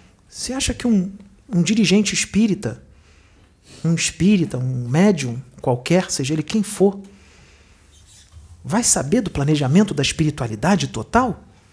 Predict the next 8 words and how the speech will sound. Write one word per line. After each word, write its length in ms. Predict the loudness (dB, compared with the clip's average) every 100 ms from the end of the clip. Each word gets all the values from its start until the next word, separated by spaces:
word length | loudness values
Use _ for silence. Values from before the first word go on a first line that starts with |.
| _ _ _ -20 -20 _ -20 -20 _
O 60 | -12
que 160 | 0 2
eles 200 | 2 0
sabem 520 | 0 0 -2 -2 -2
é 60 | -2
uma 140 | 0
parcela 400 | 0 0 0 2 0
diminuta 840 | 2 4 4 4 4 2 -2